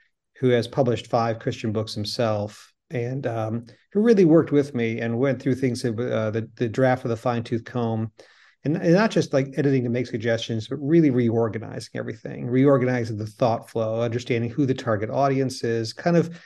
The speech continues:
the kind of discipline you have when you're really writing a book, not just writing out a stream of consciousness. Um, 'cause when I started it out, Greg, you know, I'm just so, I'm so excited about the content, which is the gospel, which is what makes you and I gospel addicts,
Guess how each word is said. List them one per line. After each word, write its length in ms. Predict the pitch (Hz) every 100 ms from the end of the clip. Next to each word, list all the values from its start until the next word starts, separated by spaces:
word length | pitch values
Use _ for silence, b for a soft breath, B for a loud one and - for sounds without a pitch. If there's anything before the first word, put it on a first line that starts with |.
| B B B -
the 60 |
kind 200 | - 220
of 60 | 156
discipline 340 | 165 - 151
you 80 | 135
have 240 | 117 127 117
when 80 |
you're 100 | 113
really 380 | 113 117 110 110 110 _ -
writing 380 | 120 120 120 110
a 60 |
book, 300 | 104 120 -
not 180 | 113 107
just 200 | 107 -
writing 240 | 113 104
out 100 | 104
a 40 | 101
stream 280 | - 117 98
of 80 |
consciousness. 920 | - 92 95 - - 120 131 - - -
Um, 380 | 123 113 110 110
'cause 200 | 107 139
when 100 | 165
I 40 | 151
started 360 | - 156 139
it 80 | 120
out, 220 | 123 123
Greg, 220 | 120 104
you 60 | 113
know, 100 | 113
I'm 80 | 110
just 160 | 117
so, 240 | - 156 139
I'm 80 | -
so 180 | -
excited 360 | 175 - 160 135
about 120 | 117
the 80 | -
content, 540 | - 180 156 123 113
which 100 | 123
is 120 | 127 123
the 100 | 113
gospel, 500 | 180 - - 110 117
which 160 | 113
is 220 | 120 110 b b 131
what 120 | 117
makes 240 | 127 120
you 120 | 120
and 80 | 117
I 80 | 110
gospel 380 | 117 117 - 107
addicts, 520 | 135 107 107 -